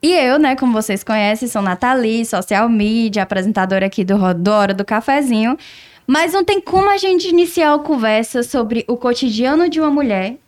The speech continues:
independente do cargo que ela ocupa, sem falarmos sobre os ismos que nos cercam. E nesse caso, queria ouvir de vocês como é ser uma mulher na liderança. Num país onde o machismo ainda é tratado com naturalidade por muitas pessoas.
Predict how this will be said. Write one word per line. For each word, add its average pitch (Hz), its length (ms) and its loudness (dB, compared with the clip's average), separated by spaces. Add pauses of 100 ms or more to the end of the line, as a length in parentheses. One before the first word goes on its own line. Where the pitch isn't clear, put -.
independente 254 760 0
do 320 140 0
cargo 240 340 -2
que 240 100 -4
ela 220 180 0
ocupa, 214 480 -8 (480)
sem 359 200 0
falarmos 294 760 0 (160)
sobre 247 400 0
os 226 240 2
ismos 320 480 2
que 311 140 -2
nos 330 160 2
cercam. - 440 -10 (640)
E 180 80 0
nesse 214 320 0
caso, 254 520 -2 (260)
queria 302 260 2
ouvir 349 200 -2
de 311 80 -2
vocês 262 680 -4 (140)
como 339 260 0
é 349 80 0
ser 339 220 -4
uma 294 100 0
mulher 262 320 0
na 226 100 -2
liderança. 226 680 -4 (800)
Num 254 160 -2
país 269 720 -4 (220)
onde 262 440 -4
o 262 80 -2
machismo 285 520 0
ainda 277 220 0
é 269 40 0
tratado 254 420 -4
com 262 140 -6
naturalidade 254 760 -2
por 262 100 -2
muitas 294 460 0
pessoas. 202 800 -8